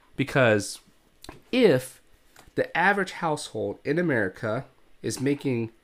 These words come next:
fifty-five thousand dollars per year, that means that would be thirty-five hundred seventy-five dollars a year.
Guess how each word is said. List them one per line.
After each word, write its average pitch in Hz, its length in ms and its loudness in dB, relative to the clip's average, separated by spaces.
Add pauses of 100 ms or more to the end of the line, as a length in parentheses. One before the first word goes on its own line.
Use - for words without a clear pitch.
fifty-five - 1040 -2 (120)
thousand 120 640 2
dollars 113 680 -2 (260)
per 180 280 0
year, 117 480 -4 (440)
that 147 260 4
means 117 580 -2 (640)
that 120 100 0
would 120 180 2
be 120 280 -2
thirty-five 170 720 0
hundred 139 420 0
seventy-five 127 600 -2
dollars 98 340 -4
a 127 60 -4
year. 151 340 -4